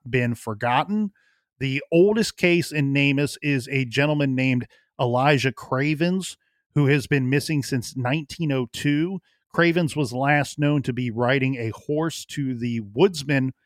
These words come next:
of the World Fair in Oklahoma. He was never heard from again. Although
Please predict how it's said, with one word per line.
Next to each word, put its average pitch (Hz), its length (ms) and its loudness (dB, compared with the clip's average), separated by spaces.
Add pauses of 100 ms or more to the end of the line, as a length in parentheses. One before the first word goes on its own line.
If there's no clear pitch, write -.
(360)
of 135 240 2
the 127 120 0
World 151 460 2 (100)
Fair 151 680 2
in 131 180 -2
Oklahoma. 123 680 0 (440)
He 143 100 -2
was 127 180 -4
never 135 280 2
heard 151 320 -2
from 127 220 0
again. 131 400 2
Although 131 540 0